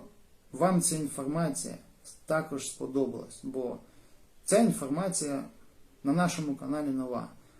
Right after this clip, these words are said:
Ми кажемо не тільки, як вам приховати пенсію, але і ось такі життєві моменти,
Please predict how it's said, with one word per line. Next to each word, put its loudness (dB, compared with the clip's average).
Ми 4
кажемо 2
не 4
тільки, 4
як 4
вам 2
приховати -4
пенсію, -12
але 2
і 0
ось 2
такі -2
життєві 0
моменти, 2